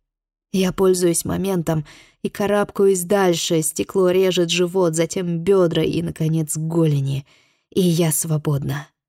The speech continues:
Вываливаюсь из окна и с тошнотворным звуком падаю на асфальт.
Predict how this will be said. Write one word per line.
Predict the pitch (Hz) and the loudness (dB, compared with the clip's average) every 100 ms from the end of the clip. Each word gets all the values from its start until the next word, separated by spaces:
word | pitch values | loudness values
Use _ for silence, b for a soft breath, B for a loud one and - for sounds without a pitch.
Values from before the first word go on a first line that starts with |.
| _ _ - | _ _ -2
Вываливаюсь | 190 196 185 202 190 180 180 175 196 | 2 4 4 4 2 4 2 2 0
из | 175 | 0
окна | 175 - 196 196 175 - | -2 -2 -2 -2 -4 -4
и | 175 | -4
с | - | -4
тошнотворным | 208 - - 190 196 196 185 180 175 | -4 -6 -6 -6 -2 -2 0 -2 -2
звуком | 165 180 202 202 190 185 185 _ | -4 -2 -2 -2 -4 -6 -10 _
падаю | 170 160 160 160 160 | 0 0 0 0 0
на | 156 151 | 0 0
асфальт. | - - 135 123 - | -4 -4 -6 -6 -14